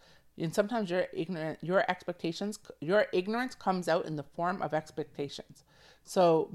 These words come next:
you need to mind that. Like, some people can be great brethrens, great fam. They're just not great for you in terms of a romantic connection or match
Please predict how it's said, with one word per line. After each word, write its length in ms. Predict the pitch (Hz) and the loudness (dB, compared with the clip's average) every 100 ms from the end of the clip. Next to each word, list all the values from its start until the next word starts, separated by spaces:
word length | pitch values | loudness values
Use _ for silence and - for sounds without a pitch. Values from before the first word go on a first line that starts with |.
| 147 | -6
you 200 | 165 233 | -2 -2
need 180 | 285 285 | -2 -2
to 80 | 269 | -2
mind 340 | 185 185 185 | 0 0 -2
that. 320 | - - - - | -4 -6 -10 -2
Like, 260 | 165 156 - - _ | 0 0 -2 -20 _
some 180 | - 214 | -2 0
people 440 | 269 262 254 247 | 0 2 0 -2
can 220 | - 220 | -4 -2
be 180 | 196 185 - - | -2 -4 -8 -2
great 420 | 196 208 - - | 0 0 -4 -2
brethrens, 560 | 185 190 175 143 131 - _ - _ | 2 2 2 0 -4 -12 _ -20 _
great 400 | - 185 208 - | -2 2 4 2
fam. 540 | - 202 202 175 135 139 _ - | 0 4 4 4 -2 -6 _ 0
They're 100 | 190 | 2
just 200 | 240 - | 2 0
not 260 | 202 180 - _ | 0 -2 -6 _
great 400 | 160 196 185 - - _ _ _ - | 0 2 2 -6 -20 _ _ _ -2
for 120 | 180 | 0
you 500 | 147 - 214 202 170 _ _ | 0 0 0 2 -2 _ _
in 100 | - | -8
terms 360 | 160 202 170 175 | -4 -2 -2 -2
of 100 | 156 | -2
a 80 | 151 | 0
romantic 640 | 143 147 170 170 165 - | 0 -2 -2 -4 -10 -10
connection 580 | - 147 131 156 - 135 | -10 -6 -4 -4 -6 -6
or 160 | - 139 | -6 -8
match 540 | 143 139 131 - - | -2 -2 -2 -6 -12